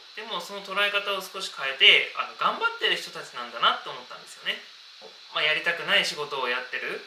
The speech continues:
家族のためにやってる人たちもいるかもしれないし、それから昨日上司に怒られて理不尽な、うん、怒られ方をした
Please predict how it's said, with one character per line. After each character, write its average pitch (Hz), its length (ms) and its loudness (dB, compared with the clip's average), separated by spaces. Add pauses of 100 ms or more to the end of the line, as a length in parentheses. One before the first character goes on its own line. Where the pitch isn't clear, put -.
(120)
家 160 120 -6
族 147 160 -6
の 139 100 -6
た 185 120 -10
め 254 140 -4
に 277 100 -2
や 180 100 4
っ - 80 -8
て 147 60 -4
る 139 100 0
人 139 140 -8
た 123 40 -12
ち 120 100 -12
も 117 120 -12
い 127 80 -6
る 123 60 -8
か 123 100 -6
も 117 140 -8
し - 100 -10
れ 113 100 -12
な 110 140 -12
い 107 80 -14
し、 214 420 -2 (400)
そ 139 80 -16
れ 127 120 -6
か 123 100 -2
ら 117 160 0
昨 143 80 -10
日 143 380 -6
上 143 180 -2
司 - 140 -2
に 113 80 -8
怒 110 180 -6
ら 135 120 2
れ 127 100 0
て 143 420 -10
理 135 80 -12
不 143 160 -12
尽 135 220 -10
な、 113 80 -10
う 110 960 -12
ん、 - 20 -
怒 135 140 -6
ら 127 100 2
れ 127 80 0
方 120 220 -4
を 113 60 -8
し - 60 -10
た 156 280 -2